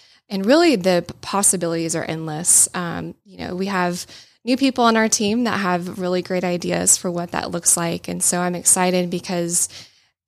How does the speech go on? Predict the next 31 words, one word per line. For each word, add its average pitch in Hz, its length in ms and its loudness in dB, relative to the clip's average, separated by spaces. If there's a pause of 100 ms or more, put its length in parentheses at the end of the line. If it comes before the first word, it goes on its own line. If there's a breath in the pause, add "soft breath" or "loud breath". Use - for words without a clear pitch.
(280)
I 190 120 2
think 196 340 2
the 185 120 2
people 170 440 2
that 165 220 -2
go 180 180 4
through 180 160 0
the 170 100 2
program, 185 760 2
they 180 160 4
want 170 500 -4
to 202 120 2
be 202 280 2
reengaged. 208 720 2
They 180 140 2
want, 175 460 -2 (140)
you 196 180 -2
know, 180 200 0
they, 190 300 4 (540 loud breath)
they 202 120 4
take 220 260 4
in 208 140 6
so 202 280 8
much 185 200 6
information 165 760 2
that 160 260 -2
the 165 260 -4 (100)
ten 175 280 0
months 165 300 2
that - 180 -2
they're 165 200 2